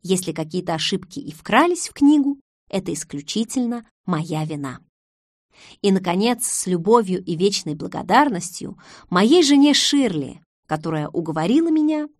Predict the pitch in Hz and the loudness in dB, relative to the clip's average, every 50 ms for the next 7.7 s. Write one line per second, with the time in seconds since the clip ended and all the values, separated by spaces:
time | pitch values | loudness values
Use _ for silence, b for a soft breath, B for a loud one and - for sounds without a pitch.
0 | _ _ _ - 170 165 160 156 156 - _ 156 160 156 147 - - - - - | _ _ _ -2 0 0 0 -2 -8 -14 _ -10 -8 -8 -6 -6 -8 -6 0 4
1 | 208 254 233 165 147 - - - - _ _ _ _ _ _ _ - 165 170 165 | 4 4 4 4 -2 -8 -10 -14 -20 _ _ _ _ _ _ _ -4 -2 -2 -2
2 | 156 - - - 165 180 190 185 170 160 156 151 - - - 185 - - 165 160 | -2 -4 -8 -4 2 4 4 4 4 2 -4 -6 -6 -8 -8 -8 -6 -4 -2 -2
3 | 156 160 151 151 - - 185 240 302 320 - - 285 277 - B B B B B | -2 -4 -4 -6 -6 -2 0 0 2 2 0 -4 -6 -8 -10 B B B B B
4 | B B - 180 196 202 247 285 381 403 370 370 370 349 - - - 214 214 214 | B B 0 2 4 6 8 8 8 6 4 0 -2 -4 -6 -6 0 2 4 4
5 | 190 185 190 180 190 - - 147 131 110 113 - - - 180 247 - 339 - - | 4 2 0 -2 -2 -4 -4 -4 -6 -6 -8 -10 -8 -4 -2 -2 -2 -2 -4 -14
6 | _ _ _ _ _ _ _ - 165 160 - - - - 311 349 349 - 330 269 | _ _ _ _ _ _ _ -8 -6 -6 -8 -12 -2 2 2 2 2 0 -4 -2
7 | 262 254 247 - - 160 156 - - - - - _ | -2 -4 -4 -4 -8 -8 -8 -8 -8 -10 -14 -18 _